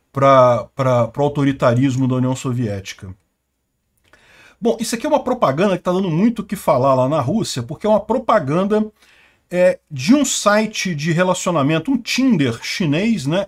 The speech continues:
mas que tá passando na Rússia e que mostra apenas mulheres russas com homens chineses, né?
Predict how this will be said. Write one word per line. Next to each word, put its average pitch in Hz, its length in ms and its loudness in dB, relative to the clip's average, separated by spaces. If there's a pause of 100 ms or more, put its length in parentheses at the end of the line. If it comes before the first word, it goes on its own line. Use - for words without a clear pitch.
mas 226 160 -4
que 262 100 -10
tá 240 140 -4
passando 156 420 -4
na 220 140 2
Rússia 156 580 -4 (600)
e 269 100 2
que 320 160 -4
mostra 202 480 4
apenas 262 600 -2
mulheres 240 600 0
russas 226 580 -2
com 233 280 0
homens 220 320 2
chineses, 175 760 -2
né? 196 220 -4